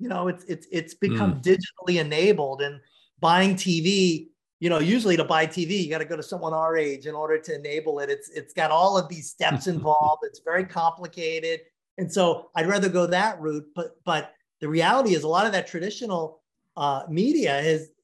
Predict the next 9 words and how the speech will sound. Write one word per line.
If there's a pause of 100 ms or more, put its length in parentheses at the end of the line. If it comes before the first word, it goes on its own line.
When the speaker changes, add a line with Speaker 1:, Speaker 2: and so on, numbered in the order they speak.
Speaker 1:
has
so
many
efficiencies
built
into
it. (440)
And,
and